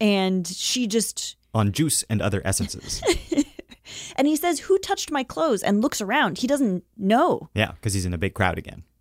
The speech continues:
Speaker 1: Yeah, I mean, you would think he would just magically know, but he doesn't.
Speaker 2: Mm-hmm.
Speaker 1: And, um, the woman comes forward and admits it, and he says, like, "Oh, your faith was so great that you were healed." So then, um,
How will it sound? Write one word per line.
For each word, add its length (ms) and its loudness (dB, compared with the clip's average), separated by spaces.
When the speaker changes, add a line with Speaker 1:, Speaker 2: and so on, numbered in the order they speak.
Speaker 1:
Yeah, 380 4
I 140 4
mean, 160 4
you 80 2
would 100 -2
think 220 -2
he 140 -2
would 180 0
just 120 -8
magically 360 0
know, 400 2
but 100 -6
he 100 -4
doesn't. 300 0
Speaker 2:
Mm-hmm. 180 2
Speaker 1:
And, 260 2
um, 440 -2
the 80 0
woman 240 6
comes 240 -2
forward 240 2
and 120 0
admits 280 -2
it, 100 -4
and 160 -2
he 100 -4
says, 220 -10
like, 140 -8
"Oh, 80 -2
your 160 -2
faith 260 -10
was 140 -10
so 140 -6
great 260 -8
that 120 -4
you 120 -8
were 60 -12
healed." 300 -18
So 420 2
then, 320 4
um, 340 0